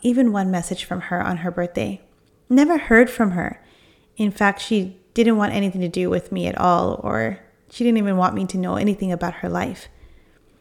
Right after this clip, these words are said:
I was so hurt. It was hurt for me. It was, I was so, it was so hard for me to move on because she was very, very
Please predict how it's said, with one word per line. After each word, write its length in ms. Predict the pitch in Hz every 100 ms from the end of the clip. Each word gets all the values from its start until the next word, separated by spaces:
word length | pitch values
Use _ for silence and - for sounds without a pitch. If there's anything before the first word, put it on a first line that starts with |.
| - - - - - _ _ _ _ _ -
I 100 | 214
was 160 | 220 214
so 160 | 202
hurt. 460 | 180 185 - - - - - _ _ _ _ _ _ _ -
It 100 | 214
was 160 | 214
hurt 380 | 196 - 262 -
for 420 | - - - 233
me. 300 | 214 196 185
It 80 | 214
was, 160 | 202 190
I 60 | 214
was 160 | 208
so, 380 | - 269 262 254 -
it 80 |
was 200 | 233 226
so 200 | - 269
hard 640 | 262 - - 247 254 233 220
for 240 | - 196
me 440 | 190 185 175 - -
to 120 | 233
move 240 | 196 180 -
on 440 | 175 170 - 202
because 440 | 233 - - 226 220
she 140 | 233
was 180 | 214 190
very, 600 | - 220 202 202 196 196 - -
very 560 | 240 240 233 208 -